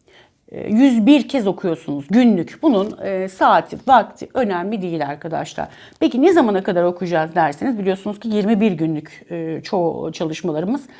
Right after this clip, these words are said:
yirmi bir günde. Neden? E, çünkü, e, bilinçaltı yirmi bir günde kaydediyor ve teyit ediyor. E, sizin için hayırlıysa bunlar gelecek.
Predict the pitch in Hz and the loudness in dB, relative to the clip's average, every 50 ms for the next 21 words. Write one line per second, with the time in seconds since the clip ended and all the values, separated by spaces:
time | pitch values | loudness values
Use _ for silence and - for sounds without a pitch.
0 | - - - - - 214 226 208 196 190 214 202 202 - - 170 185 165 156 160 | -20 -20 -20 -10 -4 -2 -2 -2 0 -2 -2 -2 -2 -4 -4 -2 -2 0 0 0
1 | 190 254 269 - - - 190 170 160 165 160 170 214 285 - - - - - - | 0 0 -2 -2 -2 -2 0 0 2 2 0 0 -2 -4 -6 -12 -20 -20 -20 -20
2 | - - _ - - 175 180 170 175 175 175 - 254 214 214 233 220 - - - | -20 -20 _ -10 -6 -6 -4 -2 -4 -4 -4 -4 -4 -2 0 0 0 0 -2 -4
3 | 185 170 - - - - - - 185 202 214 254 262 247 - 208 196 180 180 180 | -8 -6 -6 -6 -6 -6 -6 -4 0 0 2 2 0 2 4 4 6 4 4 2
4 | - 240 208 208 208 202 190 214 185 175 196 180 175 185 196 226 254 254 - - | 0 -2 -2 -2 -2 -2 -2 -2 -2 0 -2 -2 -2 -2 -2 -2 -2 -4 -6 -6
5 | - - 233 226 196 175 170 160 160 180 175 170 185 240 269 - - _ - - | 0 4 4 4 4 2 0 -2 -2 -2 -2 -2 -2 -2 -4 -4 -8 _ -4 -2
6 | 254 240 240 240 165 143 139 139 131 127 127 127 - _ _ _ _ _ _ _ | 0 0 0 -2 -4 -6 -6 -6 -8 -8 -10 -14 -18 _ _ _ _ _ _ _
7 | - - - - _ _ _ - 185 180 175 165 208 202 - 247 240 277 262 - | -20 -20 -20 -20 _ _ _ -8 -4 -4 -4 -4 -4 -4 -2 0 2 2 2 0
8 | - 254 262 254 254 254 226 254 240 220 240 - 311 226 226 233 247 262 277 240 | -2 -4 -2 0 2 2 2 2 0 0 0 0 2 2 4 4 4 4 4 2
9 | 226 208 196 170 165 160 156 | 2 0 0 0 -2 -4 -4